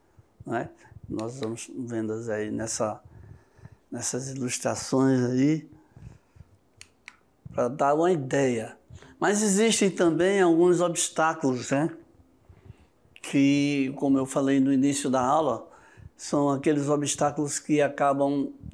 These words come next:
atrapalhando, é, a demora na demarcação das terras indígenas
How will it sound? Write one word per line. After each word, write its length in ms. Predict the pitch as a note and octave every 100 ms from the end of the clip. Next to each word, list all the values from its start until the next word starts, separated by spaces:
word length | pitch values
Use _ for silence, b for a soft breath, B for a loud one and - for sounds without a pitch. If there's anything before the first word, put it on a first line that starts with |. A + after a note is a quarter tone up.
| -
atrapalhando, 1160 | C#3+ C3+ C#3+ C3+ C#3+ C3 C3 D3 D3 C3 A#2+ A2+ - - - - _ _ - b b b b b _ _ _ _ _ - _ _ - - - - - - - -
é, 340 | C3+ C3+ A#2+ G2+
a 100 | C3+
demora 600 | C#3+ E3+ E3+ G3+ G3+ E3
na 120 | D3
demarcação 880 | C3+ C3 C3+ C3 C3+ B2 - C3 B2
das 260 | B2 A#2+ -
terras 460 | C3+ C3+ C3 B2+
indígenas 1300 | C3+ B2+ C#3+ D#3+ C#3+ C3 A2+ A2 - - - - -